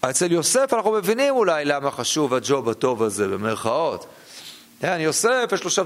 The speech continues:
תפקיד חשוב בכל המהלך של גלות ישראל למצרים, וההכנה של הדברים, כל המורכבות שיש בדבר הזה.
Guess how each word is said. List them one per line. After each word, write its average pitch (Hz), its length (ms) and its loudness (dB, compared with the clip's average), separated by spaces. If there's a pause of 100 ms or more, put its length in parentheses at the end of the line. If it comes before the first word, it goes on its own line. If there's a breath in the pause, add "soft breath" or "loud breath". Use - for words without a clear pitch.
תפקיד 233 540 -2
חשוב 208 520 0
בכל 190 300 2
המהלך 180 800 0
של 190 560 2
גלות 143 300 0
ישראל 143 380 0
למצרים, 170 840 0
וההכנה 180 600 0
של 180 160 0
הדברים, 160 340 0
כל 262 240 0
המורכבות 214 480 2
שיש 185 140 0
בדבר 170 460 2
הזה. 92 180 -6